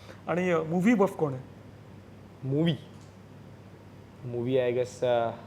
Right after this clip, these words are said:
Speaker 2: मूव्हीचं नाही माहिती, माझा पार्टनरच आहे, रामकृष्ण घोष,
Speaker 1: राम-
Speaker 2: रूममेट.
Speaker 1: हां.
Speaker 2: अॅनिमेवाला आहे तो.
Speaker 1: अच्छा.
Speaker 2: म्हणजे हजार एपिसोड, अकराशे एपिसोड कम्प्लीट केलेला मधला आहे तो.
Speaker 1: अरे बाप.
Speaker 2: प्रो, प्रो अॅनिमे.
Speaker 1: बरं, ओके.
Speaker 2: हां.
Speaker 1: मग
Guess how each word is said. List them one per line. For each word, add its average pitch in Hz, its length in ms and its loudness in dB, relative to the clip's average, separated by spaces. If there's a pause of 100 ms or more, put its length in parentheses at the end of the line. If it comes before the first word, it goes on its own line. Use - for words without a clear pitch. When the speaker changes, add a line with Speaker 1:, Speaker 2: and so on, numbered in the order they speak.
(140)
Speaker 2:
मूव्हीचं 143 360 6
नाही 156 140 4
माहिती, 127 240 2
माझा 143 200 8
पार्टनरच 135 480 8
आहे, 135 80 -2 (220)
रामकृष्ण 123 460 4
घोष, 120 120 0
Speaker 1:
राम- 156 140 4
Speaker 2:
रूममेट. 127 280 2 (200)
Speaker 1:
हां. 156 220 -6 (340)
Speaker 2:
अॅनिमेवाला 123 500 4
आहे 107 120 -2
तो. 113 120 -8 (120)
Speaker 1:
अच्छा. 156 260 -2 (260)
Speaker 2:
म्हणजे 120 200 0
हजार 120 280 4
एपिसोड, 117 360 2
अकराशे 117 360 4
एपिसोड 117 320 4
कम्प्लीट 117 320 0
केलेला 117 280 4
मधला 110 240 -2
आहे 107 100 -4
तो. - 300 -4
Speaker 1:
अरे 180 80 4
बाप. 156 200 -2
Speaker 2:
प्रो, 135 200 8
प्रो 143 240 6
अॅनिमे. 113 360 0 (160)
Speaker 1:
बरं, - 600 8
ओके. - 180 0
Speaker 2:
हां. - 420 -10 (540)
Speaker 1:
मग 247 160 4